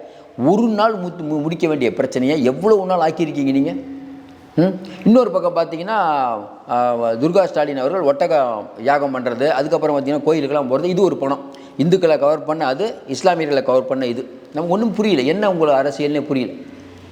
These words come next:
அப்ப இதெல்லாம் பார்த்துட்டு மக்கள் மறுபடியும் உங்களுக்கு ரெண்டாயிரத்தி இருபத்தாறுல ஓட்டு போடுவோம்னு எப்படி நினைக்கிறீங்க? நேத்து சி எம் சொல்றாரு, மகளிர் எல்லாரும் தன்னம்பிக்கையோடு இருக்காங்க, தமிழ்நாட்டுல இருக்கவங்க தனிநபர் வருமானம் உயர்ந்து விட்டது. பார்த்துட்டு இருக்க உங்களை கேட்குறேன்,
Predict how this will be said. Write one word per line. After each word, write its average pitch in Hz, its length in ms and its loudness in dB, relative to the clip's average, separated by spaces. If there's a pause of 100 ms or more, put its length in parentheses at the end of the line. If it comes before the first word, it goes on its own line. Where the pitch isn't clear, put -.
(280)
அப்ப 175 200 4
இதெல்லாம் 185 300 4
பார்த்துட்டு 180 280 4
மக்கள் 170 280 2
மறுபடியும் 170 360 0
உங்களுக்கு 147 260 2
ரெண்டாயிரத்தி 165 320 2
இருபத்தாறுல 143 240 2
ஓட்டு 156 280 0
போடுவோம்னு 151 240 0
எப்படி 147 240 0
நினைக்கிறீங்க? 143 540 0 (480)
நேத்து 156 260 4
சி 175 160 -2
எம் 190 140 4
சொல்றாரு, 151 840 2
மகளிர் 156 340 -2
எல்லாரும் 143 360 2
தன்னம்பிக்கையோடு 143 540 0
இருக்காங்க, 123 340 0
தமிழ்நாட்டுல 143 540 0
இருக்கவங்க 127 260 -2
தனிநபர் 147 440 0
வருமானம் 135 380 0
உயர்ந்து 135 300 0
விட்டது. 117 360 -2
பார்த்துட்டு 170 240 4
இருக்க 143 200 0
உங்களை 135 220 0
கேட்குறேன், 127 300 -2